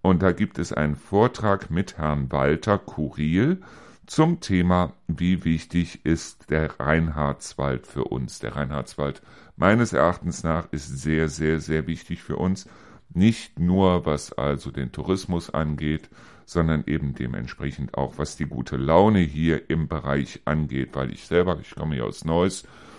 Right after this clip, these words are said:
wir hatten zwar dort den Reuschenberger Busch, also es war in dem Sinne ein kleines Waldstück oder ein Baummuseum, wie auch immer. An manchen Bäumen waren also so Schilder dran, was es für Bäume sind. Aber es ist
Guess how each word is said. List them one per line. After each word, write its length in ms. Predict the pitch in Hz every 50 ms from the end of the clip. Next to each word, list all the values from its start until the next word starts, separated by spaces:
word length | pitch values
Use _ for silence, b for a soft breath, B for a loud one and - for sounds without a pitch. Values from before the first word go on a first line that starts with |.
| B B B
wir 160 | - 80 80
hatten 240 | 82 95 - 90 85
zwar 220 | - - 82 80
dort 220 | 73 78 73 71 -
den 120 | 76 69
Reuschenberger 680 | 69 71 71 71 71 - 71 69 67 67 65 65 67
Busch, 380 | 65 - 87 131 127 - - -
also 300 | - 71 69 - - 64
es 180 | 62 - - -
war 320 | 71 73 73 71 - -
in 100 | 69 69
dem 200 | - 73 76 80
Sinne 300 | - - - - 71 73
ein 120 | 71 67
kleines 420 | - - - 69 67 65 64 - -
Waldstück 580 | 65 65 69 67 - - - 82 80 - - - B B B B B B B B B
oder 280 | - 82 80 82 - -
ein 240 | - 69 69 67 -
Baummuseum, 1040 | - 64 76 85 87 92 90 82 82 85 82 76 - 76 80 82 82 78 78 71 -
wie 80 | 64
auch 180 | 65 64 62 -
immer. 220 | - 82 87 82
An 120 | 76 65 64
manchen 340 | 67 69 - - 67 67
Bäumen 320 | 65 69 67 69 71 71 65
waren 280 | 64 64 67 67 64
also 240 | 57 67 67 - 64
so 160 | 60 62 69
Schilder 380 | 69 - - 80 80 73 80 73
dran, 240 | - 78 76 73 67
was 120 | 67 73
es 100 | 71 67
für 160 | - - 71
Bäume 380 | 69 - 69 69 69 65 60 55
sind. 360 | - - 87 95 107 110 - - B B B B B B B B B B B B _ _
Aber 600 | - 82 85 82 82 80 - 82 80 76 76 - - - _ -
es 260 | 76 71 - - _ -
ist 380 | - 76 - - - - _